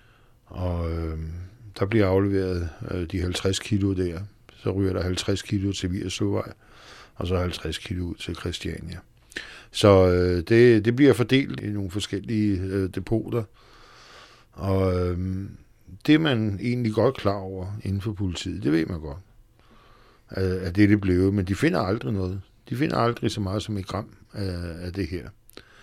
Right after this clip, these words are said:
Så, øh, for at sige det mildt, så lidt dygtige har man, øh, har vi været, øh, til at, at, at gøre det her, og til at, at,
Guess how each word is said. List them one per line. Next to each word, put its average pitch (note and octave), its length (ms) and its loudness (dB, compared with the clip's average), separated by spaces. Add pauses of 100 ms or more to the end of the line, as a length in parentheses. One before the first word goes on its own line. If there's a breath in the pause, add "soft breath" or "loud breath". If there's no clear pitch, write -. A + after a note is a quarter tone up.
(300 loud breath)
Så, F#2 460 0
øh, F2+ 160 -4 (680 soft breath)
for - 180 -6
at C#3+ 80 6
sige C3+ 160 4
det C3 80 4
mildt, A2+ 180 0
så A2 100 2
lidt C3 300 2
dygtige B2 440 6
har G2+ 180 -2
man, A#2 180 0 (320)
øh, F#2+ 500 -2
har G#2+ 160 -2
vi A#2+ 140 4
været, F#2 360 -2 (240)
øh, G2 200 -6
til - 140 -2
at, G2 200 -2
at, E2+ 680 -10
at F2 200 -10
gøre G2+ 280 0
det G#2 120 0
her, F2+ 220 -6
og F2+ 340 -10
til - 120 -6
at, F#2 260 -6
at, F2+ 340 -8